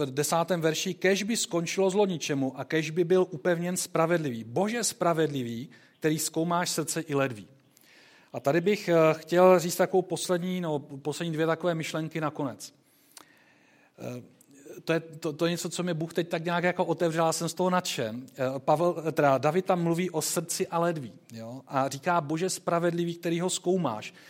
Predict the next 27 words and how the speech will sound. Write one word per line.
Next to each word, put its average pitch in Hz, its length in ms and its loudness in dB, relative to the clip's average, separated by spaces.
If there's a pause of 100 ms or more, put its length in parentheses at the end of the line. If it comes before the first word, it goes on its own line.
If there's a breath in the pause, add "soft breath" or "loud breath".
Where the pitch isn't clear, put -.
(180 loud breath)
A 135 60 -6
nemluví 170 360 0
o 170 100 -6
něm 170 200 -4
jenom, 170 320 -2
e, 156 420 2
král 151 260 2
David, 156 240 2
ale 135 160 2
mluví 143 220 -2
o 143 40 0
něm 127 180 -2
Jeremiáš, 151 560 0
Izajáš, 139 600 0
mluví 139 260 -4
o 135 60 -6
něm 135 420 -4
Ezechiel. 139 600 -4 (840 soft breath)
A, 135 220 0
a 135 160 -6
vyjadřuje 165 340 0
jeden 180 120 -2
takový 180 240 -4
zajímavý 180 340 -4
princip. 185 460 -6
Bu-, 135 340 -6
Boha 147 680 0